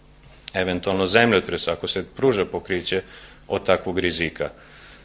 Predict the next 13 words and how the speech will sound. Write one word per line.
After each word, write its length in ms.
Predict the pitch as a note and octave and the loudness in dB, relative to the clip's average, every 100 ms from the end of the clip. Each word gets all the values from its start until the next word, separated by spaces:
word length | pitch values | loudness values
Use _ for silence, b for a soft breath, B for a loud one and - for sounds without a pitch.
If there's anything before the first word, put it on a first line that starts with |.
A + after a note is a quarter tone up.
| - | -2
Znači, 520 | G#2 B2 - A2+ G#2 - - - | 2 4 6 6 4 0 -18 -12
nestanak 560 | - G#2+ A2 - C3+ A2 - - | 0 4 4 4 2 2 0 -4
osnovnih 460 | G2+ - B2+ G2+ | -4 -2 0 0
sredstava, 720 | - F#2 - G2 G2+ G#2+ A#2+ - - - - - - - | -2 -2 2 6 6 6 2 -2 -16 -20 -20 -20 -20 -14
finansijskih 680 | - F2+ G2 B2+ A#2+ A#2+ A2+ | -6 -2 0 2 0 0 -2
sredstava 720 | A2 G#2 - G#2 G#2 G#2+ G#2 - | -2 -2 2 4 4 4 0 -4
jedne 220 | G2 G2 | -6 -4
firme 380 | F#2 G2+ G2 A2 | -4 -2 -2 -2
dovodi 400 | F#2+ F#2 G2 A2+ | -2 -2 0 0
do 240 | A2 A#2 - B B B B | 2 2 2 B B B B
nemogućnosti 800 | G#2+ A2+ G#2 A2 - A#2+ B2+ - | 2 4 4 2 0 2 2 6
plaćanja. 560 | B2 A#2+ - C#3 G#2+ - - B B B B B B B | 10 10 8 0 -2 -8 -16 B B B B B B B
Znači, 500 | - F#2+ - G2+ F#2+ | -2 0 2 4 4